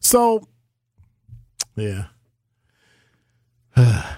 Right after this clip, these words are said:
Still, yeah, still gnaws at me. Like, I'd be retired. I wouldn't even be on six twenty. You'd be talking about me on six twenty. I'd be one of the analysts.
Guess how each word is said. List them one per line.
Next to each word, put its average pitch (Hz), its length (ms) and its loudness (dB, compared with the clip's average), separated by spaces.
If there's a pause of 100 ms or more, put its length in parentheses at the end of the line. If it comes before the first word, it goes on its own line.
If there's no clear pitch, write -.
(100)
Still, 107 480 -2 (300)
yeah, 104 320 0
still - 300 -2
gnaws 92 380 -4
at 101 140 -6
me. 92 220 0 (2000)
Like, 131 200 0
I'd 135 160 2
be 151 100 4
retired. 139 400 -2
I - 100 0
wouldn't 175 220 4
even 143 180 0
be 151 140 4
on 139 140 2
six - 240 -4
twenty. 156 400 -4 (560)
You'd 180 120 6
be 170 120 2
talking 240 340 0
about 131 220 0
me 120 120 2
on 117 120 0
six - 240 -4
twenty. 139 300 -4 (200)
I'd 165 140 2
be 185 100 2
one 190 160 2
of 175 80 0
the 147 140 -4
analysts. 139 600 -2